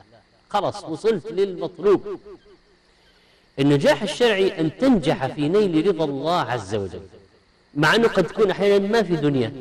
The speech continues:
يعني مثلًا لما طعن حرام بن ملحان رضي الله عنه غدراً من الخلف قال: "الله أكبر، فزت ورب الكعبة". اللي طعن واستغرب، يعني كي-، إيش ال-،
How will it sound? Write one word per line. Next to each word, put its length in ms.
يعني 220
مثلًا 600
لما 260
طعن 360
حرام 340
بن 100
ملحان 420
رضي 280
الله 320
عنه 260
غدراً 380
من 220
الخلف 400
قال: 240
"الله 560
أكبر، 320
فزت 320
ورب 420
الكعبة". 420
اللي 180
طعن 320
واستغرب، 640
يعني 140
كي-، 140
إيش 220
ال-، 280